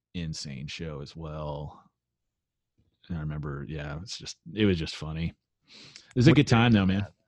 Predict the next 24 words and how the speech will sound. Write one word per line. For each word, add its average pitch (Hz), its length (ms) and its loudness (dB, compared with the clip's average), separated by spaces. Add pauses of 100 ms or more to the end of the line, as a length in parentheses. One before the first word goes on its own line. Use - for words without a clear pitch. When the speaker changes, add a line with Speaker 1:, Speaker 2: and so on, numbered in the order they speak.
(160)
Speaker 2:
What 143 160 2
year 147 180 4
was 135 140 2
that 123 240 0 (100)
around? 87 420 0 (520)
Speaker 1:
<sighs> - 300 -2
That 127 120 4
had 160 160 6
to 165 100 10
have 98 100 6
been, 98 180 2
like, 85 200 -2 (220)
I 107 80 -4 (360)
think, 120 420 -4
like, 82 200 -10
two 101 200 -6
thousand 92 760 -4
and 78 640 -14 (440)
fourteen, 90 1120 -10
possibly, 107 640 -4
Speaker 2:
Oh, 107 100 2
shit. 104 80 0
Speaker 1:
but 95 100 -8
I 87 140 -10